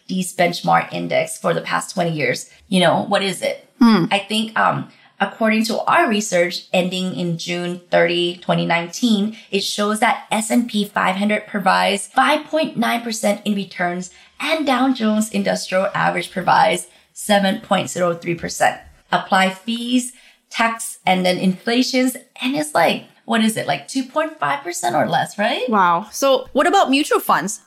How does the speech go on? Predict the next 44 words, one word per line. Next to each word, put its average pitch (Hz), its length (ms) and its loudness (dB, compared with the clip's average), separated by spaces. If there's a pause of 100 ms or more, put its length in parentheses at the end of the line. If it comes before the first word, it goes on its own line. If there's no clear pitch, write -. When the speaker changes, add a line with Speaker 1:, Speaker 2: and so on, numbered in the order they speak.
Speaker 2:
According 311 340 2
to 403 120 4
Credit 262 400 0
Donkey, 226 400 2
the 294 100 -2
twenty-year 320 720 0
return 240 400 4
on 233 160 2
mutual 220 240 2
fund 247 240 -4
averages 285 380 -2
at 285 180 -2
only 302 240 2
four 302 380 2
point 311 320 -2
six - 240 -8
seven. 269 440 0
Psst. - 440 -8 (440)
Guys, 214 380 2 (380)
the 226 80 4
national 262 420 4
inflation 262 480 0
rate 220 240 2
is 208 180 -2
five 240 420 2
point 262 220 -2
four 226 280 2
annualized. 214 760 0 (300)
So - 120 0
you're 302 160 6
actually 370 260 2
losing 320 380 4
money 311 200 2
in 294 80 0
mutual 294 260 0
funds. - 460 -2
And 254 100 2
how 254 60 6
about 330 180 6
the 415 80 4
single 320 320 0
family 247 340 2
rentals? 214 540 -2
Okay, 240 400 0